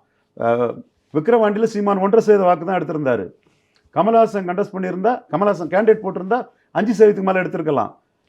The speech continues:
ஏன் தினகரன் கா-, கேண்டிடேட் போட்டிருந்தா, அஞ்சு சதவீதம் எடுத்திருக்கலாம். இவங்களாம் நிக்காம, அஹ், வீழ்ந்தாங்க. சீமான் வந்து எட்டு புள்ளி ரெண்டு வந்திருக்கிறாரு. அதைத்தான் தரவுகளோட நான் சொல்றேன்.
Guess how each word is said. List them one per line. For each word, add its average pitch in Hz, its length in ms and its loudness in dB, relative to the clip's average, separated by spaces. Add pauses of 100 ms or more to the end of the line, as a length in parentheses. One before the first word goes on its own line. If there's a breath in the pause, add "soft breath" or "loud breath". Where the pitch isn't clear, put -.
ஏன் 214 260 2 (260)
தினகரன் 226 360 2
கா-, 202 200 0
கேண்டிடேட் 190 320 -4
போட்டிருந்தா, 196 300 -2
அஞ்சு 208 160 -2
சதவீதம் 190 260 0
எடுத்திருக்கலாம். 143 460 -4 (240)
இவங்களாம் 202 340 0
நிக்காம, 240 460 2 (420)
அஹ், 180 140 -6
வீழ்ந்தாங்க. 208 460 2
சீமான் 202 380 -2
வந்து 175 220 -2
எட்டு 185 220 -2
புள்ளி 180 140 -4
ரெண்டு 165 200 0
வந்திருக்கிறாரு. 127 480 -2 (260 loud breath)
அதைத்தான் 247 480 2
தரவுகளோட 220 440 4
நான் 202 140 -2
சொல்றேன். 151 360 -2